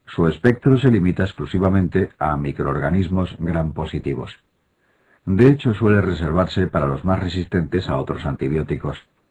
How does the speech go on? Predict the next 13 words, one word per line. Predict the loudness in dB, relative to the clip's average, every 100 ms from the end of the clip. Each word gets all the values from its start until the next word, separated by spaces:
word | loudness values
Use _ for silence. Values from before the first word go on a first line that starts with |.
| _ _ _ -8
No | 2 6
olvides | 8 8 6
nunca | 4 2 2 0
que | 0
son | 0 2
el | 2
tratamiento | 0 -2 2 4 4 2
de | 0 -2
elección | -4 0 2 2 -2
frente | -2 -2 0 -2 -4 -2
a | -2 -2
Staphylococcus | -4 -4 -2 -4 -2 0 0 0 -2 _ _ -4
aureus, | 0 0 0 0 -2 -8